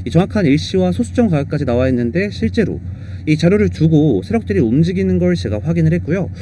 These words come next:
저도 이 자료를 손에 넣기까지가 굉장히 좀 어려웠지만, 제 영상 봐주시는 구독자분들 위해서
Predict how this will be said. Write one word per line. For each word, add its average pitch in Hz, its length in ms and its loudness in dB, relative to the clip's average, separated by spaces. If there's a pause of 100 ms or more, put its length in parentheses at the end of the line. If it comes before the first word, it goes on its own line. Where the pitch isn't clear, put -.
(200)
저도 165 200 4
이 170 100 4
자료를 147 300 0
손에 190 180 0
넣기까지가 175 600 -2
굉장히 123 380 -2
좀 117 120 -2
어려웠지만, 127 760 0
제 - 140 -4
영상 107 260 -2
봐주시는 107 420 -4
구독자분들 117 600 -4
위해서 107 320 -4